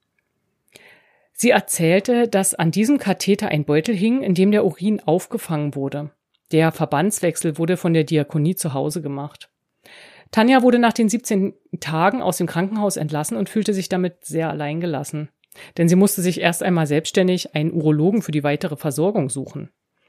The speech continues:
Sie wurde schließlich darauf hingewiesen,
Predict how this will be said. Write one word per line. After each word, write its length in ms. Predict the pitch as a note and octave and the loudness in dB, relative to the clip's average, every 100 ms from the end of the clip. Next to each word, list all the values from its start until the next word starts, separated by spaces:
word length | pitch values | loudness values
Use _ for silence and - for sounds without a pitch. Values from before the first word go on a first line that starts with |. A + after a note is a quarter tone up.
| _ - - _ _ _ _ _ _ _ _ _ | _ -20 -20 _ _ _ _ _ _ _ _ _
Sie 180 | - G#3 | 0 4
wurde 200 | C#4+ D#4 | 6 6
schließlich 420 | C#4 C#4 C#4+ C4+ | 6 4 4 4
darauf 260 | G#3+ F3+ | 4 2
hingewiesen, 600 | F3+ G3 A3+ A3 A#3+ C#4 | 4 6 6 4 2 0